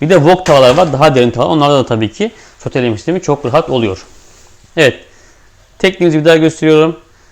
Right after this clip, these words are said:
Şöyle tavamızı, ürünlerimizi aşağı aldık biraz. Sonra hop, geri çektik. Gördünüz?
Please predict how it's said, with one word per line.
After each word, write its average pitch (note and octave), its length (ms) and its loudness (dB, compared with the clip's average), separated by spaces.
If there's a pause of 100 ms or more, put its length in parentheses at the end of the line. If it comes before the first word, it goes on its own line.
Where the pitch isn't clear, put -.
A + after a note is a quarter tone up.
(480)
Şöyle D#3 680 2 (140)
tavamızı, D3+ 360 0
ürünlerimizi D3 420 -2
aşağı C#3 280 0
aldık A#2+ 280 0
biraz. C#3 300 0 (400)
Sonra D3+ 460 0 (200)
hop, - 240 0
geri C3+ 200 0
çektik. - 460 -14 (1700)
Gördünüz? D#3 380 2